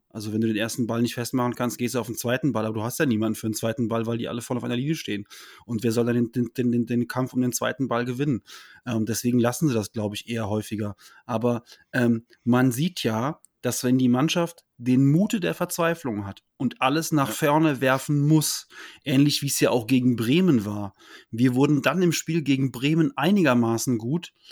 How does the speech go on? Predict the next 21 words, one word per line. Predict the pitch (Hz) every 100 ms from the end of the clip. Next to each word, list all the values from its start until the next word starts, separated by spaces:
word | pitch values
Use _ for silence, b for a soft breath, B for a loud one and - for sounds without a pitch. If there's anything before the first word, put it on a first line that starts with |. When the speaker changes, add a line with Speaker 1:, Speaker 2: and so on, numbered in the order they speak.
| B B
Speaker 1:
als | 135 127 -
es | 120 - -
hoffnungslos | 190 - 127 113 - 117 110 -
war | 110 107 135 175 b b b b
und | - 131 113
wir | 127 123 -
alle | 143 196
gesagt | 170 127 113 110 - 131
haben, | 120 113 -
ja, | - 95
jetzt | -
ist | 98 104
die, | 98
das | 101
drei | - 104 104
drei | 113 117
ist | 120
eine | 107
Frage | - 113 104
der | 101
Zeit. | - 147 107